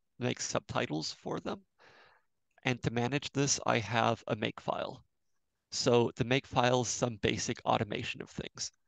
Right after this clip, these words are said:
So on my computer, I can do make A A C, which extracts out the audio from the video, and then I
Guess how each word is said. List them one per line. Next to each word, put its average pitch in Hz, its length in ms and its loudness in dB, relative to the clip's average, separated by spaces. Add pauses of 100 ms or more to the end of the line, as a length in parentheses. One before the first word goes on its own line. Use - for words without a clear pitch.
(280)
So 123 180 4
on 120 100 0
my 123 140 4
computer, 135 580 0
I 120 120 2
can 117 300 -6
do 120 220 -2
make 117 400 -4 (440)
A 123 300 0
A 120 40 -2
C, 143 500 -4
which - 320 -4
extracts - 680 -2
out 117 240 0
the 123 140 2
audio 117 480 2
from 113 500 -4
the 110 320 -4
video, 143 480 -4 (680)
and 120 200 0
then 117 340 4
I 113 320 2